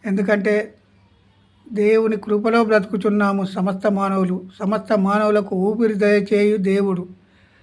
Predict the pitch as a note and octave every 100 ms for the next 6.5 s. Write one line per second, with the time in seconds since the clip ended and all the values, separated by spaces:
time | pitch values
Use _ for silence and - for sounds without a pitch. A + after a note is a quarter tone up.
0 | _ _ _ - G#3 A#3+ B3 A#3 A#3 A3
1 | A#3 A3+ A3 A3+ G#3+ A#3 A#3+ A#3 A3+ G#3+
2 | A3+ A3 G#3+ B3 A#3 A#3 A#3 A#3 A#3+ -
3 | - _ _ _ _ _ _ _ _ _
4 | _ _ _ _ _ _ _ _ _ _
5 | - G#3+ A#3+ B3+ B3 B3 C4 C4+ - -
6 | - G3+ A3+ A#3+ B3